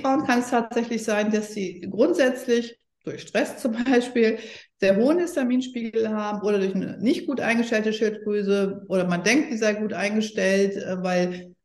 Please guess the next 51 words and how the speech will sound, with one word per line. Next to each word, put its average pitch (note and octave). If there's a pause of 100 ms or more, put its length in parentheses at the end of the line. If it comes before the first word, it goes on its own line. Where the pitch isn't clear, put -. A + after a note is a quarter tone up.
(160)
der F3
Arzt F#3+
hat G3
L-Tyroxin F#3
fünfzig B3+
verschrieben G#3+
und F#3+
die F3+
Werte F#3+
sind F#3+
ja, F3 (240)
T A3+
S G#3+
H F#3
ist G3
im F#3+
Normbereich, F#3
also F3+
wird F3+
das F3+
alles F3
schon E3+
stimmen. B3 (500)
Ähm, G3 (160)
so, G3+
ähm, F#3+ (200)
ich G3
sag G3+
jetzt G3+
mal, F#3
so F#3+
lapidar F#3+
kann G3
man F#3+
das F#3+
aber F#3
nicht F#3
beantworten. G3+ (380)
Und G3
man, F#3+
ich G3
lasse A3+
diese A3
Patienten G#3+
einfach G3+
dann G3
mal F#3+
in G3
der F#3+
ersten A3+
Zyklushälfte, G#3+